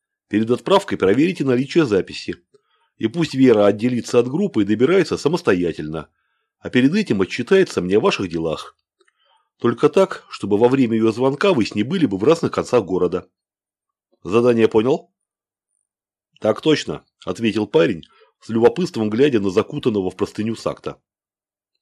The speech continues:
"Можно отправляться?" "Давайте. И постарайтесь всё сделать как можно быстрее". "Всё-таки вы мне не доверяете, несмотря на то, что я вам ни разу не солгал".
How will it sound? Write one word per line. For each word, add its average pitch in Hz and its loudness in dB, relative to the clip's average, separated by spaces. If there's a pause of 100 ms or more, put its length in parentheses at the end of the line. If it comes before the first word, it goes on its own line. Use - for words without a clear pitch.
"Можно 120 2
отправляться?" 135 -2 (1000)
"Давайте. 95 0 (920)
И 101 -8
постарайтесь 123 -2
всё - -4
сделать 143 0
как 104 -6
можно 120 2
быстрее". 87 -4 (1800)
"Всё-таки 185 -4
вы 165 0
мне 156 -2
не 156 0
доверяете, 151 2
несмотря 104 0
на 113 0
то, 147 -2
что - -4
я 110 2
вам 107 -2
ни 127 -2
разу 104 0
не 104 -2
солгал". 95 -4